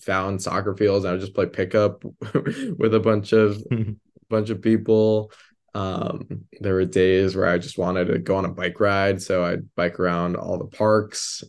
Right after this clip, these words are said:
Speaker 1: uh, which are, like, gorgeous. Um, so yeah, it was great. So after my time in Berlin, then I went to, went back to Italy,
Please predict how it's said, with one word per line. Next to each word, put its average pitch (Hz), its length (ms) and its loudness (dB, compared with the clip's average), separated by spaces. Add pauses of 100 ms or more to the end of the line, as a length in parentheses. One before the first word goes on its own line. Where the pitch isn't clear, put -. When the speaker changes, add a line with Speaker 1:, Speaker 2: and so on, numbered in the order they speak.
Speaker 1:
uh, - 280 -6
which - 200 -4
are, 104 120 0
like, 92 140 -4
gorgeous. 95 800 0 (600)
Um, 95 720 -2 (240)
so 87 640 2 (220)
yeah, 110 260 0 (140)
it 190 100 -2
was 107 140 0
great. 101 420 0
So 87 500 -2 (920)
after 113 720 2
my 202 140 -6
time 98 240 -6
in 95 60 -4
Berlin, 95 440 0
then 95 220 -4
I 92 520 0 (600)
went 101 240 -2 (120)
to, 101 540 4
went 113 160 2
back 113 240 0
to 117 120 2
Italy, 101 460 2